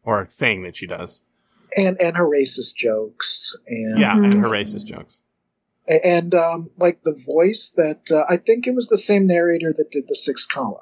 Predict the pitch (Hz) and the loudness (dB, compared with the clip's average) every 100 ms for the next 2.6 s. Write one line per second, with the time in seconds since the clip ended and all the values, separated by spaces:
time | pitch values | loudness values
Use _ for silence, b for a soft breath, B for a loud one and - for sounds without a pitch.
0 | _ - 156 131 143 262 262 190 135 127 | _ 0 0 0 -4 0 0 2 2 0
1 | - - 147 127 120 110 98 - _ _ | -4 0 0 2 0 0 -4 -10 _ _
2 | _ _ - 185 - | _ _ -2 0 0